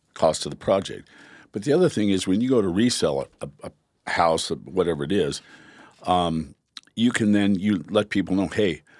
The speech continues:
we, we pulled permits on this." I don't know how many times I've gone in with somebody to look at a, a house or thinking about buying, or an investor group wants to buy. And, um, well, the owner said, said it was permitted. I said, "Well, did you get the copy?"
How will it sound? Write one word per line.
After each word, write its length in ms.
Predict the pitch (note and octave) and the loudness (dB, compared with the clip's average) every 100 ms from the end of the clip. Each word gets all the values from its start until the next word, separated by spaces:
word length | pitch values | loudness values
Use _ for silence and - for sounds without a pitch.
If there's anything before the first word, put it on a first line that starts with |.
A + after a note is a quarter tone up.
| _ - _ - | _ -20 _ -6
we, 120 | F#2 | -6
we 180 | - G#2 | 0 -2
pulled 280 | - F#2 D#2 | 2 2 2
permits 440 | G#2+ G2 D#2+ - | 2 2 0 -4
on 80 | D2 | -8
this." 200 | C2+ - | -8 -8
I 40 | |
don't 140 | F#2 G2+ | -2 -2
know 60 | |
how 120 | G2+ A2 | 0 -2
many 100 | A#2 | -2
times 340 | - G#2 G2 | -2 -2 2
I've 160 | F#2+ E2+ | 0 0
gone 220 | F#2+ F#2+ | 0 2
in 100 | F#2 | 0
with 120 | F2 | -2
somebody 340 | - F2+ F2 | -2 0 0
to 160 | E2 - | -2 -2
look 260 | F2 F#2 - | 2 2 2
at 80 | |
a, 80 | F2 - - | -2 -4 -6
a 100 | E2 | -6
house 380 | - D#2+ F2 - | 0 0 0 -2
or 120 | D#2+ _ | -6 _
thinking 280 | - F2+ F2 | -6 -4 -2
about 240 | D#2 D2+ | -2 -2
buying, 340 | E2 E2 E2 D#2+ | -2 0 -2 -2
or 160 | D2+ | -2
an 60 | D#2 | -4
investor 480 | D#2 D#2+ - E2+ - - D2 | -4 -4 -4 -8 -10 -14 -18
group 300 | - F2 D#2+ | -4 -4 -4
wants 160 | E2 E2 | -6 -6
to 80 | - | -6
buy. 220 | C#2 D2 - - - - - - | -4 -4 -6 -20 -20 -20 -20 -10
And, 360 | - G2 F#2+ F2 | -2 0 2 2
um, 340 | F2 D#2+ D#2 - - | 2 0 -6 -10 2
well, 140 | B2 | 4
the 100 | G#2 | 6
owner 160 | A2 G2+ | 4 2
said, 320 | - E2 D2 _ | 0 -2 -2 _
said 220 | - E2+ | -6 -4
it 20 | D#2 | -2
was 160 | D2 | -6
permitted. 420 | - D#2 D2+ D2 - _ _ _ _ _ _ _ | -8 -8 -8 -12 -20 _ _ _ _ _ _ _
I 100 | E2 | -10
said, 240 | E2 - D#2+ | -8 -6 -2
"Well, 140 | E2 | -2
did 280 | D#2 E2 D2 | -2 -6 -6
you 60 | |
get 200 | D2 D#2+ | -6 -6
the 40 | - | -6
copy?" 460 | - D#2+ - D3+ | -4 -2 -2 -8